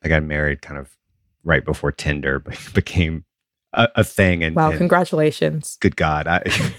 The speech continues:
Speaker 1: <laughs> I'm thankful for it, honestly. Like, I don't, I can't even imagine <laughs> what that would have, would have been like. And I'm glad I, I missed that particular boat because I, I'm not sure that would have been good for me.
Speaker 2: Yeah, it's funny.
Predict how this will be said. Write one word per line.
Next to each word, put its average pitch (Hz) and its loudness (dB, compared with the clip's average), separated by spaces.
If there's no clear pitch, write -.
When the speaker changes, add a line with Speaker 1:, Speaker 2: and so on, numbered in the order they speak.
Speaker 1:
<laughs> - -20
I'm 139 4
thankful 127 0
for 85 0
it, 73 0
honestly. 90 2
Like, 82 2
I 95 6
don't, 92 2
I 107 4
can't 101 2
even 80 -2
imagine 76 -6
<laughs> - -20
what - -4
that - -2
would 107 0
have, - -16
would 78 -10
have 78 -4
been 76 0
like. 71 -2
And 76 -4
I'm 76 -4
glad 71 2
I, 73 -2
I 78 4
missed 73 -2
that 69 0
particular - -10
boat - -6
because 69 -4
I, 65 -2
I'm 69 -2
not 67 -4
sure - -6
that - -6
would 58 -10
have - -16
been - -14
good - -12
for - -20
me. - -20
Speaker 2:
Yeah, 226 8
it's 220 2
funny. 202 0